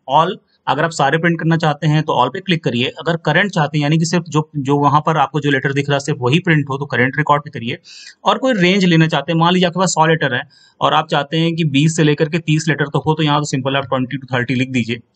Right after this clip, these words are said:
ठीक है, ट्वेंटी और टू में थर्टी लिख दीजिए, तो सिर्फ बीस से तीस letter तक ही print होगा। ठीक है, फिलहाल हम all पे रहने देंगे क्योंकि हम सारे को प्रिंट कर रहे हैं। उसके बाद यहाँ से OK पे क्लिक करिए, printer का page आपके सामने open हो जाएगा। अपना printer select करिए, यहाँ पर all रहने दीजिए।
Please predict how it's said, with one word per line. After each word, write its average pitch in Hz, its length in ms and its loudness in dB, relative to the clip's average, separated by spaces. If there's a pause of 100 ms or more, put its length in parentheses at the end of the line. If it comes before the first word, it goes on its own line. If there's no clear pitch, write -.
(100)
ठीक 135 120 -6
है, 208 80 -4
ट्वेंटी 131 600 -2
और 131 140 -4
टू 147 140 0
में 185 100 0
थर्टी 135 320 -2
लिख 143 100 -2
दीजिए, 131 200 -2
तो 170 80 -4
सिर्फ 165 200 -2
बीस 135 200 2
से 165 60 -2
तीस 147 260 -2
letter 135 180 0
तक 131 260 -6
ही 190 60 -4
print 117 300 -2
होगा। 107 280 -6 (160)
ठीक 135 140 -4
है, 208 80 -4 (880)
फिलहाल 180 260 2
हम 208 80 -2
all 151 240 0
पे 196 60 -4
रहने 170 220 2
देंगे 160 160 -2
क्योंकि 180 200 -4
हम 185 80 4
सारे 139 300 0
को 135 100 -8
प्रिंट 123 300 -2
कर 113 120 -4
रहे 113 140 -8
हैं। 113 60 -14
उसके 151 200 -4
बाद 170 180 2
यहाँ 135 180 0
से 135 120 -10
OK 135 240 -4
पे 143 80 -8
क्लिक 147 220 -4
करिए, 147 280 -4 (560)
printer 190 340 0
का 147 80 0
page 131 220 -2
आपके 156 180 -2
सामने 160 240 2
open 170 180 0
हो 170 60 0
जाएगा। 175 280 -2
अपना 139 180 -2
printer 135 300 -2
select 156 260 0
करिए, 123 260 -8
यहाँ 127 200 -2
पर 135 120 -2
all 156 340 -2
रहने 113 200 -2
दीजिए। 101 340 -8